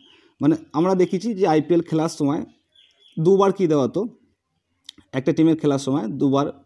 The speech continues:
এক, যে প্রতিপক্ষ খেলছে স্ট্র্যাটেজিক টাইম আউট দেওয়া হতো।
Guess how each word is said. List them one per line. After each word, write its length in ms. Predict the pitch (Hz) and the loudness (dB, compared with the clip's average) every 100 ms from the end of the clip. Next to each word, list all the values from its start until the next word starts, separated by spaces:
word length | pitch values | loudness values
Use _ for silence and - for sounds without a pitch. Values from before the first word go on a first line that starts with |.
| - | -6
এক, 180 | 131 117 | -2 0
যে 120 | 156 | 0
প্রতিপক্ষ 480 | 151 139 139 139 131 | 0 -4 -2 -4 -4
খেলছে 280 | 127 113 160 - _ _ | -2 -2 -4 -8 _ _
স্ট্র্যাটেজিক 460 | - 180 170 180 185 | -8 -4 -2 -2 -2
টাইম 200 | 143 131 | 0 0
আউট 160 | 113 98 | 0 -2
দেওয়া 180 | 92 | -4
হতো। 160 | 92 95 | -6 -10